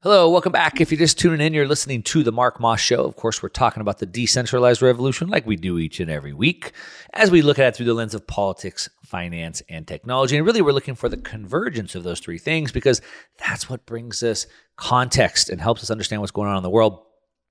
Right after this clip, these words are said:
particularly when it comes to our money, um, which is driving this whole world and this decentralization. Now, you know, like I said, there's been, um, so many news stories coming in at us so fast, it's hard to stay on top of this.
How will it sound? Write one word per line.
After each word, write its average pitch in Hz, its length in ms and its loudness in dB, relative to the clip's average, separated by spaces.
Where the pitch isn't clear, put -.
particularly 147 400 2
when 123 100 4
it 120 80 -6
comes 113 220 -2
to 98 180 2
our 82 140 0
money, 131 420 0
um, 95 300 0
which 104 180 0
is 90 160 -8
driving 90 800 -2
this 82 320 -6
whole 80 580 -6
world 87 440 -6
and 80 60 -12
this 80 120 -8
decentralization. 85 880 -2
Now, 123 180 2
you 147 80 -4
know, 139 200 -2
like 143 120 0
I 131 40 -6
said, 127 240 2
there's 135 180 2
been, 120 420 -4
um, 107 240 -2
so 139 300 -2
many 123 160 0
news 113 220 -2
stories 107 260 2
coming 113 240 -4
in 107 80 -6
at 101 140 -6
us 92 120 -6
so 123 280 2
fast, 104 360 0
it's 95 120 -10
hard 107 180 -2
to 95 80 -8
stay 101 180 -4
on 85 120 -6
top 107 240 -2
of 98 80 -8
this. 87 220 -8